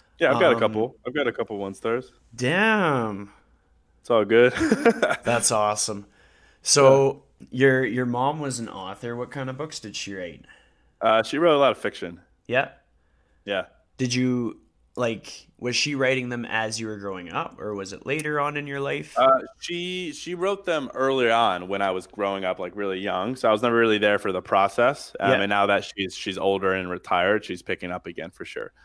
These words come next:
Speaker 1: But she's, she is a voracious reader. It's insane. That woman will read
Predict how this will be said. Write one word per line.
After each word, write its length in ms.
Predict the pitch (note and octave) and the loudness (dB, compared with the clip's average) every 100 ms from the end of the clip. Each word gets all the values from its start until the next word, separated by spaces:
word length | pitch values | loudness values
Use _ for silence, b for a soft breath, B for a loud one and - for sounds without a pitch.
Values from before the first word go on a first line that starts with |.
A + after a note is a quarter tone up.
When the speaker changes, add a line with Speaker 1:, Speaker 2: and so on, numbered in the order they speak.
| b | b
Speaker 1:
But 100 | A2+ | -2
she's, 260 | C#3 C#3+ - | 0 -2 -4
she 320 | - - B2 C#3 | -10 -4 2 4
is 220 | C#3+ A2+ | 2 0
a 380 | G2+ G#2 F#2 F#2 - - | 0 2 0 -2 -8 -8
voracious 720 | A2 F#2 F#2+ F#2+ - G2+ - | -4 -2 -2 -4 -6 -10 -8
reader. 340 | F2+ F2+ G#2+ | -6 0 0
It's 160 | F#2+ F#2+ | -2 -8
insane. 400 | F#2 - F#2 F#2 | -12 -6 -4 -2
That 160 | F#2+ | 0
woman 300 | G2+ G#2 G2+ | 0 0 0
will 160 | F#2+ F2+ | 0 0
read 320 | F2+ F#2 F2+ | 2 2 2